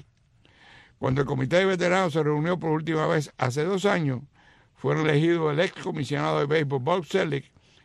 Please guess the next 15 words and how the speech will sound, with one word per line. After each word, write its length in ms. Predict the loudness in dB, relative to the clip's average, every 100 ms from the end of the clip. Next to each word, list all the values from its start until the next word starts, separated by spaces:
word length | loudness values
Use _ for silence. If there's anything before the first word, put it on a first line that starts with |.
| _ _
y 80 | 0
el 100 | 4
ejecutivo 600 | 2 2 -6 -2 0 2
de 80 | 2
los 140 | 2
Bravos 280 | 0 2 0
de 60 | -2
Atlanta, 440 | -2 -4 -4 -6 -2
John 340 | 0 0 -2 -14
Schutzhorn. 640 | -2 -2 -2 -4 -6 -10 _ _ _ _ _ _ -20 -20 -20 -20 _
El 120 | -2
salón 320 | 0 2 2
tiene 260 | 2 0 0
cuatro 460 | -2 0 2 0
comités. 640 | -2 -2 0 2 2 -2